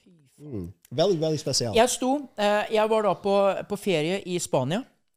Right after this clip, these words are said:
Speaker 2: Eh, og, eh, Sitio de Calahonda, eh, Marbella.
Speaker 1: Mm.
Speaker 2: Og da husker jeg at jeg sto nede ved, ved badebassenget, og så kommer da, eh, vi var med et annet par der nede,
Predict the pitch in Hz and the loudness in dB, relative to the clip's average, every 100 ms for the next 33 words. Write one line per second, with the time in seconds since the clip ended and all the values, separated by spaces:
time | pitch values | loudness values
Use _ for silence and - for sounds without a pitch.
0 | - 180 165 165 160 156 156 151 143 143 | -4 2 6 6 6 4 4 2 0 0
1 | 143 139 131 123 117 104 117 127 135 151 | -2 -2 -4 -6 -10 -14 -16 -18 -14 -10
2 | 151 151 139 - 156 156 151 - 202 190 | -8 -8 -10 -8 -6 -6 -6 -4 -4 -2
3 | 175 165 151 143 190 220 285 - _ _ | -4 -2 0 0 0 -2 -4 -8 _ _
4 | _ 165 160 156 143 170 254 131 101 107 | _ -4 0 0 0 0 0 0 -2 -4
5 | - _ _ _ _ 208 254 294 - - | -8 _ _ _ _ 6 8 6 -2 -6
6 | 196 226 262 214 190 233 233 220 214 190 | 0 2 2 0 -2 -2 -2 0 0 2
7 | 190 190 180 175 165 160 151 151 185 185 | 2 2 2 2 2 0 -2 -2 -2 0
8 | 180 180 143 135 156 277 _ _ _ - | 2 2 0 0 -2 -4 _ _ _ -6
9 | 233 269 262 226 180 202 190 185 190 185 | -4 -2 0 0 0 2 4 4 4 2
10 | 180 175 170 160 156 - - 190 175 156 | 2 2 2 0 -2 -8 -6 0 2 0
11 | 151 165 151 - 160 143 143 151 143 | 0 0 0 -2 -2 0 -2 0 0